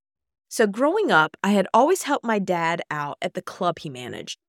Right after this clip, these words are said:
where sodas were on tap. It was like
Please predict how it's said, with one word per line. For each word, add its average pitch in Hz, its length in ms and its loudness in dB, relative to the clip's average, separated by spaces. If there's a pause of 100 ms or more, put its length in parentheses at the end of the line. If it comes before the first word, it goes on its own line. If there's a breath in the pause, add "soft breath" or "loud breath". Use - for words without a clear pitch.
(200)
where 208 280 2
sodas 294 760 0
were 208 300 4
on 196 220 2
tap. - 320 -6 (580)
It 262 120 6
was 262 160 -2
like 247 380 4